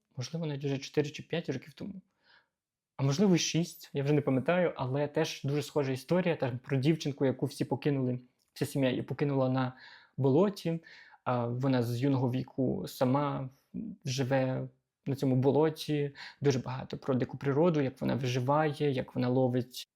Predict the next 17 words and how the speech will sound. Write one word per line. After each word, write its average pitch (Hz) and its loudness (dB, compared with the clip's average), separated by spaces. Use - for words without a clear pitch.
крабів, 151 0
якщо 147 -4
я 143 0
не 139 -2
помиляюсь, 139 -2
і 127 -2
колекціонує 135 2
пір'їни 143 2
різних 123 0
пташок, - -2
також - -8
там - -8
про - -6
перші - -4
кохання, 156 -2
перші - -4
зради. 147 4